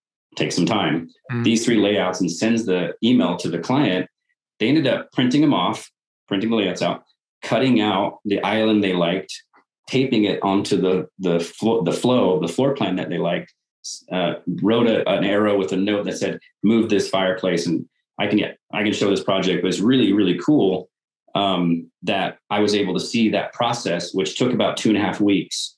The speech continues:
Speaker 1: Using Bubbles, all she would need to do is create one project and those three floors in digital, give it over to the client. They can look at it. They can actually start changing walls, windows, doors, adding a bubble for a note, saying, "This is what I want here,"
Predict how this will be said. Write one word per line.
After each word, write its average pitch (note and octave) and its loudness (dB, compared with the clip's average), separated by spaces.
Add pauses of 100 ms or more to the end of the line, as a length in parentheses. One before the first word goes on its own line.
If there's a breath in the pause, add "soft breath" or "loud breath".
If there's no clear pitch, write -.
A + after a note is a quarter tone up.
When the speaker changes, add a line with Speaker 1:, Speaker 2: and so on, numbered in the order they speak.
(420)
Speaker 1:
Using G#2 4
Bubbles, A2 0 (220)
all A#2 0
she A2 0
would G2+ 2
need G2 2
to F2+ -2
do F#2+ 2
is G2 0
create - -4
one A2 0
project G2+ -4 (240)
and F#2 0
those F2+ -2
three G2 2
floors F#2+ 0 (440)
in F#2+ 0
digital, F2+ 2 (320)
give G#2 2
it G#2+ 2
over G#2+ 4
to G#2 2
the G2+ 0
client. F#2 -2 (460)
They - -2
can - 0
look A2 2
at F#2+ 2
it. - -2 (180)
They - 2
can A#2 2
actually G2+ -2
start F#2+ -2
changing E2+ 0
walls, F#2+ 0
windows, F2+ 2
doors, F2 2
adding G2+ 2
a F#2 0
bubble G2 0
for G2 -6
a F2+ -4
note, F2 -2
saying, F#2 -8
"This F#2 -4
is - -6
what F#2 0
I F#2 2
want F#2 -2
here," F#2+ 0